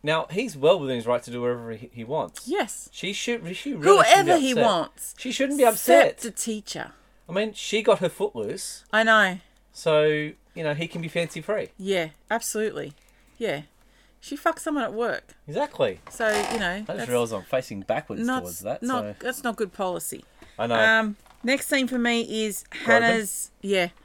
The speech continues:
Speaker 1: Yep.
Speaker 2: Hannah's, uh, sh-, passing the bar
Speaker 1: What if he
Speaker 2: party.
Speaker 1: did propose to her?
Speaker 2: She
Speaker 1: She
Speaker 2: probably
Speaker 1: probably
Speaker 2: would have
Speaker 1: says
Speaker 2: said yes.
Speaker 1: yes.
Speaker 2: Yeah. Yep. She would have been very unhappy for the rest of her life.
Speaker 1: She would have been extremely
Speaker 2: "If
Speaker 1: unhappy.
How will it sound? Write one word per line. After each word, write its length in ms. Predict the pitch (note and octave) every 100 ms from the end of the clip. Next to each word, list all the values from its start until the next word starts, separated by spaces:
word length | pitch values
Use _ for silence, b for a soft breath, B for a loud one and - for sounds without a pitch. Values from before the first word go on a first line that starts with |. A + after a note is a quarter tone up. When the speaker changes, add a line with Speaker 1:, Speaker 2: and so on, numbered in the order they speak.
| _
Speaker 1:
Yep. 260 | G#2+ C#3 E3+ _ _
Speaker 2:
Hannah's, 480 | B3 A#3 A#3 F#3+ - B B B B -
uh, 280 | G3+ F#3+ F#3+
sh-, 100 | -
passing 380 | - A3 A3 G3+
the 60 |
bar 480 | F3+ F#3+ G3 G3+ G3+ - b b b b b
Speaker 1:
What 180 | G#3 C4+
if 120 | C4+
he 120 | B3+
Speaker 2:
party. 200 | A3 G3+
Speaker 1:
did 100 | G3
propose 540 | G3 F#3+ F3 C#3+ C#3 -
to 140 | C3
her? 340 | C3 A2+ F#2 E2 _ _ _ - - - - _ _
Speaker 2:
She 160 | - C#4+
Speaker 1:
She 60 |
Speaker 2:
probably 180 | E4+ F#4
Speaker 1:
probably 60 | E4+
Speaker 2:
would 80 | D#4
have 80 | A#3
Speaker 1:
says 80 |
Speaker 2:
said 140 | - G3+
yes. 300 | G3 E3+ - -
Speaker 1:
yes. 20 |
Speaker 2:
Yeah. 240 | G3 F#3+ E3 - b b b b -
Yep. 260 | F#3 D#3+ _ _
She 160 | - A3
would 100 | G#3
have 80 | G3
been 160 | F#3+ F3+
very 240 | F#3 F#3
unhappy 340 | F3 F3 F3
for 120 | F3 E3+
the 80 |
rest 240 | E3+ E3+ -
of 60 |
her 80 | E3
life. 220 | E3 D#3+ -
Speaker 1:
She 120 | C#3+
would 120 | C3
have 60 | B2+
been 100 | C3+
extremely 440 | C#3 - F3 A#3
Speaker 2:
"If 60 | F#3+
Speaker 1:
unhappy. 120 | C#3